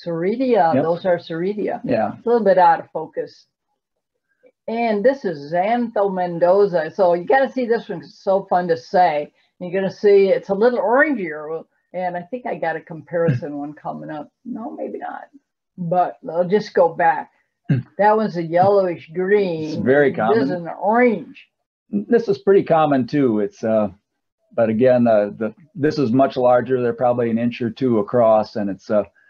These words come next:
Speaker 2: but it's really strikingly orange. So you can, there are several species, but they're all, all of those are orange.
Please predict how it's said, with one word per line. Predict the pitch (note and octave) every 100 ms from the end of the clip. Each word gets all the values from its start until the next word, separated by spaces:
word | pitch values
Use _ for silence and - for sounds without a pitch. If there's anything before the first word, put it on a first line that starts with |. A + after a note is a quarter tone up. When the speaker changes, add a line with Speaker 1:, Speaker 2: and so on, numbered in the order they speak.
| _ -
Speaker 2:
but |
it's | A#2+ D3+
really | C3+
strikingly | A2 C3+ B2+ A2+ G2+ G2+
orange. | G#2+ G#2 F2 -
So | G#2 G2
you | G2
can, | G2 G2 F#2
there | B2+
are | B2+
several | D#3+ A#2+ G#2
species, | - A2+ - G2 F#2+
but | G#2
they're | G#2 G#2
all, | G#2 G#2 _ -
all | A2
of | G#2
those | G2+ -
are | -
orange. | G2+ G2 F#2 -